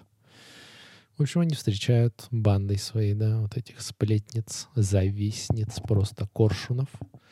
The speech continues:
Встречают гонца и напевают его. И вместо письма, которое передал царь,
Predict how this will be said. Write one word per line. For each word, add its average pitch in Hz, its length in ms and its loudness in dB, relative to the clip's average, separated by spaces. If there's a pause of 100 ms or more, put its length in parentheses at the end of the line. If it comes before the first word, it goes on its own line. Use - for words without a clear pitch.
(420)
Встречают 104 720 2
гонца 107 640 2 (800)
и 147 560 4 (760)
напевают 104 640 6
его. 151 240 -2 (1040)
И 113 100 0
вместо 113 540 4
письма, 110 420 2
которое 95 320 2
передал 98 320 4
царь, 185 340 -2